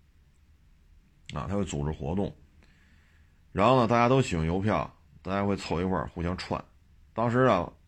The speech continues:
以这谋生的也有，但很多呢还是爱好。怎么串呢？你比如说啊，我要，你看那会儿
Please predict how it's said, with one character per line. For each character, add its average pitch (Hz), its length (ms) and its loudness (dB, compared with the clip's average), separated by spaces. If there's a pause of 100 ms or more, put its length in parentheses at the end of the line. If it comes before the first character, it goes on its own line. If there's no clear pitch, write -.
(140)
以 87 180 -4
这 101 160 0 (300)
谋 98 240 -2
生 156 220 2
的 85 120 0
也 78 160 -2
有， 58 200 -6 (260)
但 104 100 -4
很 80 220 -6
多 101 160 0
呢 95 60 0
还 90 100 -2
是 104 60 -4
爱 76 240 -2
好。 - 200 -14 (460)
怎 80 160 -4
么 85 80 -2
串 117 320 4
呢？ 82 220 -4
你 107 100 0
比 101 140 0
如 76 180 -2
说 110 180 2
啊， - 280 -2 (580)
我 82 180 -2
要， 98 220 0
你 95 160 0
看 123 100 2
那 147 140 4
会 90 140 0
儿 - 180 -6